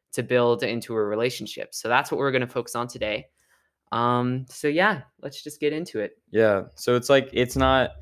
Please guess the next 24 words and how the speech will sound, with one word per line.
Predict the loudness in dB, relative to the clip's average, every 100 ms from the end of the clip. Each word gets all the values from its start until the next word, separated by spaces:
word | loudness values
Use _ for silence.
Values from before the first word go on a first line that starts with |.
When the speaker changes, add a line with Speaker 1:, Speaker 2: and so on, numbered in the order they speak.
| -20 -20 _ -18
Speaker 2:
solely | 2 6 6 4
based | 2 0 -2
on | -2
your | -2
feelings | -4 -2 0 2 0
and | -2
everything, | 0 0 0 -2
because | 0 0 -2 -2
as | 0 0 0
you |
can | -6
tell, | -2 -2
your | 0 -2
feelings | -2 0 0 -2
can | -6
change | -4 -4 -2 -4 -8 -14 _
throughout | 2 4 4
your | 2 2
life, | 2 0 -2
your | -4
whole | -2
life. | 0 0 -2
And | -4 -4 -4
Speaker 1:
Mm-hmm. | -6